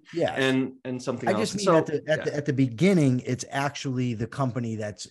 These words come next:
Speaker 1: importing the thing that brings it in, but then it, you know, you end up driving up costs and the, the prices, and it ends up the consumers pay it. I got that, but I just, there's at
Speaker 2: Yeah.
Speaker 1: no point, what I'm saying, where the foreign company is paying that tariff.
Speaker 2: Yeah. So,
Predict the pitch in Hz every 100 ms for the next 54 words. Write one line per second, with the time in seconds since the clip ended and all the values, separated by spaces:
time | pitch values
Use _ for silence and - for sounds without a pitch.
0 | - 131 117 - 135 123 113 104 95 117
1 | 104 104 90 110 98 101 156 143 117 131
2 | 131 147 156 139 - 127 127 107 113 127
3 | 123 117 92 117 113 107 107 101 - 113
4 | 107 104 - 101 101 - 104 - 120 113
5 | 107 107 104 104 87 107 117 117 107 -
6 | - 92 - 104 85 - 131 110 85 107
7 | 113 147 123 135 98 104 135 151 160 -
8 | - - - 170 180 180 170 214 220 160
9 | - 139 107 101 110 110 - 120 110 104
10 | 110 101 - 151 143 123 110 127 110 104
11 | 98 - 101 90 - - 127 123 101 95
12 | 85 - 95 - - 90 - - _ _
13 | _ _ _ _ 151 131 127 - - -
14 | - 170 151 -